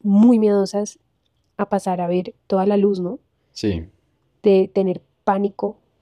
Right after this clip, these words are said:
Speaker 1: cada cinco minutos, yo no
Speaker 2: Y
Speaker 1: puedo.
Speaker 2: depresión, una depresión muy fuerte tenías antes de eso, ¿no?
Speaker 1: Y yo, digamos, a mí nadie me puede asustar. Eso es algo,
Speaker 2: Uy, sí,
Speaker 1: una
Speaker 2: tenías.
Speaker 1: regla
Speaker 2: <laughs>
Speaker 1: en mi familia, en mi casa, porque
Speaker 2: Pero ella se asusta a todo el planeta
Speaker 1: yo
Speaker 2: Tierra,
Speaker 1: sí,
Speaker 2: ¿no?
Speaker 1: pero a mí que me asusten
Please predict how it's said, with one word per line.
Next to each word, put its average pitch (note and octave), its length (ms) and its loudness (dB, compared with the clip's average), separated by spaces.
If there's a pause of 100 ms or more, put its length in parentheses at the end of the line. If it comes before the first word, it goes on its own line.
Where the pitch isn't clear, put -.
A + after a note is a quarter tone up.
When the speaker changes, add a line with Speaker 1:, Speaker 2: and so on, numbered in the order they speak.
(120)
Speaker 1:
cada F#3+ 220 -4
cinco G#3+ 300 -6
minutos, G#3 340 0
yo G3+ 80 2
no G3 40 2
Speaker 2:
Y G#3+ 100 4
Speaker 1:
puedo. G#3 140 6
Speaker 2:
depresión, G3 360 4
una G2+ 140 -4
depresión B2 340 -6
muy F#2+ 100 -4
fuerte G#2+ 280 -4
tenías G2 380 -4
antes G#2+ 280 -8
de A2+ 160 -2
eso, - 180 -10
¿no? E2 220 -14 (160)
Speaker 1:
Y G#3+ 140 -2
yo, G3 240 2
digamos, F#3+ 360 -4
a G3 60 -6
mí F#3+ 100 0
nadie F3+ 220 -4
me G3 100 -4
puede F#3 160 -4
asustar. - 380 -14 (480)
Eso G#3 180 -2
es G3 60 -8
algo, G3+ 160 0
Speaker 2:
Uy, G#3 60 0
sí, G3+ 120 -2
Speaker 1:
una F#3+ 140 0
Speaker 2:
tenías. G3+ 220 0
Speaker 1:
regla F#3+ 340 -4
Speaker 2:
<laughs> - 480 -8
Speaker 1:
en G#3+ 120 2
mi G#3 100 -2
familia, F#3 360 0
en F#3 80 -2
mi G3 80 -4
casa, F#3 300 -6
porque G#3 300 -4 (260)
Speaker 2:
Pero G#2+ 140 2
ella G#2+ 160 4
se A2+ 100 2
asusta A2+ 280 0
a A2 60 -2
todo A#2 140 4
el A2 80 2
planeta G#2 420 -2
Speaker 1:
yo G2+ 60 -8
Speaker 2:
Tierra, G#2+ 260 6
Speaker 1:
sí, - 80 -2
Speaker 2:
¿no? F3+ 120 -2 (260)
Speaker 1:
pero G3+ 280 2
a G3 80 0
mí G3 160 0
que G#3 100 0
me G#3 100 0
asusten A#3 480 -4